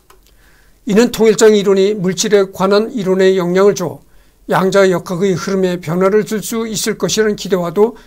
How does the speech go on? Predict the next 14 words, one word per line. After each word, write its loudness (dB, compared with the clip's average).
맞물려 2
있다. -4
그러나 2
그의 -2
이론은 -2
동료들이 2
보기에는 2
갈수록 -2
의미 2
없는 4
수식 -4
뭉치가 0
되어갈 0
뿐이었다. -2